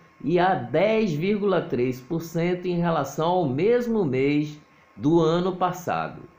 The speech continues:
Tradicional caderneta de poupança fechou o primeiro semestre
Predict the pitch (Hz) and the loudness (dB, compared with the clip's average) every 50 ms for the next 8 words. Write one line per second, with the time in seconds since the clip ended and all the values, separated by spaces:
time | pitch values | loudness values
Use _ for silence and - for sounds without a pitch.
0 | _ _ _ _ _ _ _ _ _ _ _ _ _ _ _ _ - 156 156 165 | _ _ _ _ _ _ _ _ _ _ _ _ _ _ _ _ 0 2 2 2
1 | 175 180 170 170 165 - - - 180 160 156 147 139 143 156 180 185 185 190 185 | 2 2 0 0 -2 -4 -4 -2 0 0 0 0 0 0 0 2 2 2 2 2
2 | 190 - 175 160 156 156 151 139 139 139 139 147 156 151 151 147 139 123 117 135 | 0 0 -2 0 0 0 0 0 0 0 0 0 0 0 0 -2 -2 -2 -2 -4
3 | - - 147 147 151 147 147 - 170 190 202 208 202 - 202 185 180 - 180 165 | -4 -2 -2 -2 -2 -2 -2 -2 -2 0 0 -2 -2 -2 -4 -4 -2 -2 -2 -2
4 | 156 170 - - 170 175 180 180 175 165 156 147 143 147 147 143 143 139 - - | -2 -2 -2 0 2 2 2 2 0 -2 -2 0 0 0 0 0 -2 -4 -6 -6
5 | 127 117 113 123 147 170 180 190 180 - - 175 185 180 | -6 -4 -4 -4 -4 -4 -4 -4 -6 -6 -6 -6 -6 -6